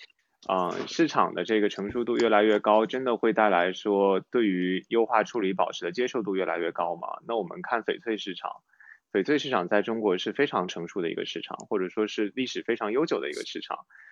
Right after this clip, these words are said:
但你今天在翡翠市场上面，当然我们可以看到说所谓的 B 货或者是 C 货的翡翠，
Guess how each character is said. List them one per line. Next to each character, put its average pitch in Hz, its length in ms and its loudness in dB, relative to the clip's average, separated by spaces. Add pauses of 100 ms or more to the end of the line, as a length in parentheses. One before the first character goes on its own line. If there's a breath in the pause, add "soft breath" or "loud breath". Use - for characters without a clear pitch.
(200 loud breath)
但 139 160 2
你 104 60 -2
今 113 120 -2
天 135 120 0
在 135 100 6
翡 95 160 2
翠 113 140 2
市 127 100 -4
场 92 160 -4
上 98 100 0
面， 92 120 -2
当 123 100 4
然 135 160 4
我 98 60 0
们 85 100 -4
可 95 140 -2
以 104 80 4
看 104 180 0
到 92 160 2
说 98 160 -2
所 92 160 -6
谓 92 140 0
的 90 80 -2
B 104 180 0
货 92 260 0
或 98 140 -2
者 85 140 -4
是 90 100 -4
C 107 180 -2
货 113 160 0
的 92 120 0
翡 - 200 -6
翠， - 280 -4